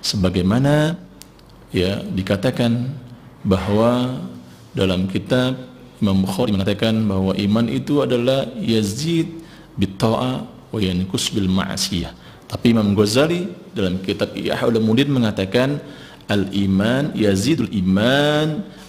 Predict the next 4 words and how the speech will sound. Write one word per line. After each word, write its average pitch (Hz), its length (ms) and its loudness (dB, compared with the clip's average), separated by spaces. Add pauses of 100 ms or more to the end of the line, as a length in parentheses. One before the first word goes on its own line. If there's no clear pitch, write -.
bitarkil, 110 800 -2
bitarkil 107 560 0
ma'asi, 127 960 0 (480)
ya, 104 400 -2